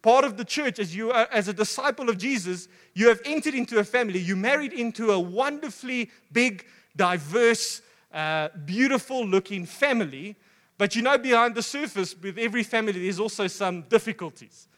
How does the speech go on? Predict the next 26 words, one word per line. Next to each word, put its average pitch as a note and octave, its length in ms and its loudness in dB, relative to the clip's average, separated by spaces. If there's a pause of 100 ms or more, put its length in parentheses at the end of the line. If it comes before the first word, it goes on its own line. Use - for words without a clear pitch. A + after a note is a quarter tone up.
(220)
It's D#3+ 160 -16
not G#3 240 2
just F#3 340 -4
hugging G3 500 -2
and D#3+ 120 -8
enjoyment. E3+ 680 0 (260)
There's E3+ 200 -6
actually F#3 260 -4
some F#3 180 -6
difficulties. F3+ 480 0
And F#3 160 -4
one D4+ 120 0
of A#3 80 -6
the A#3 80 -12
challenges C4+ 520 -2
now F3 160 -4
is F3 100 -4
because G3+ 380 -10 (320)
Jesus G#3 360 -4
said, A#3+ 320 -2
"You G#3 180 4
are G3 220 4 (260)
entering C4+ 420 0
into A#3 280 -2
my F3+ 180 -2
family," F3+ 680 -4